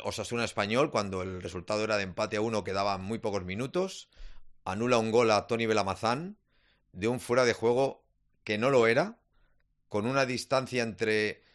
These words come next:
Belamazán y el último defensor de tres metros por detrás del defensor. Anula el gol,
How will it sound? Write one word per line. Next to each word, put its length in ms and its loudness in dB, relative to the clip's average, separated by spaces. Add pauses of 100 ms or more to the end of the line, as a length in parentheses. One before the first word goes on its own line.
(180)
Belamazán 880 0
y 240 -6
el 420 -4
último 400 -6
defensor 680 -2 (320)
de 180 -4
tres 280 -2
metros 540 -6 (180)
por 180 -2
detrás 300 -4
del 120 -4
defensor. 460 -10 (1300)
Anula 280 4
el 100 6
gol, 380 4